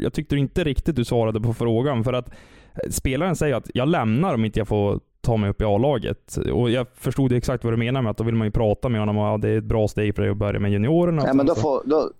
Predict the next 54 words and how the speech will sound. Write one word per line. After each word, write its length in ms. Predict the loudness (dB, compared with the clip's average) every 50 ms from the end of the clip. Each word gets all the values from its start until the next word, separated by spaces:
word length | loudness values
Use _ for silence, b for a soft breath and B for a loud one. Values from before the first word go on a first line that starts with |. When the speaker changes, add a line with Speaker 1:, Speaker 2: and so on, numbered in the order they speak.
| _
Speaker 2:
ja, 100 | -2 -2
men 120 | 0 0 0
då 80 | -2
får 120 | -2 -2 -2
han 100 | 0 2
lämna. 420 | 2 2 2 0 0 0 0 -2 -2
Speaker 1:
Ja, 140 | -2 -2 0
okej, 180 | 0 -2 -2
det, 120 | -2 -2 -2
det, 220 | -2 -2 -2 0
det 120 | 0 -2
blir 120 | -2 -2 0
svaret 260 | 0 0 2 2 2
Speaker 2:
Var 60 | 0
jag 80 | 0 2
ty-, 80 | 2
Speaker 1:
alltså. 140 | 2 2 2
Speaker 2:
var 60 | 2
jag 120 | 2 2 2
tydlig 360 | 2 2 2 2 2 2 2
där? 240 | 2 2 2 0 0 -2
Speaker 1:
Ja, 140 | -2 0
men 160 | 0 2 2 2
jättetydlig, 840 | 2 0 0 0 0 0 0 2 2 2 2 2 2 2 2 2 2
<laughs> 160 | 0 2 2
men 140 | 2 2 2
det 100 | 2 0
är 40 | 0
bra. 220 | 0 0 0 -2 B B B B B B -4 -2
Ja, 80 | 0
men 120 | 0 0 0
är 200 | 0 0 0 0
det 80 | 0
så 80 | -2 -2
att 100 | -4 -4
drar 380 | -6 -6 -2 0 2 2 2
man 140 | 2 2 0
det 100 | 0 -2
till 200 | -2 -2 -2 0
sin 120 | 0 0 0
spets, 460 | 0 -2 -2 -4 -4 -6 -8 -8 -4
då 120 | -2 -2
är 80 | 0 0
det 60 | 0
helt 160 | 0 0 0
enkelt, 260 | 0 0 0 0 -2
ja, 60 | -2 0
men 160 | 0 0 2
då 140 | 0 0 0
får 140 | 0 0
du 60 | 0 0
lämna 280 | 0 0 0 -2 -2
föreningen. 520 | -2 -2 -2 -2 -4 -4 -6 -8 -8 -10 -10 -12 _ -4
Speaker 2:
Ja, 320 | -2 -2 -2 -2 -4 -8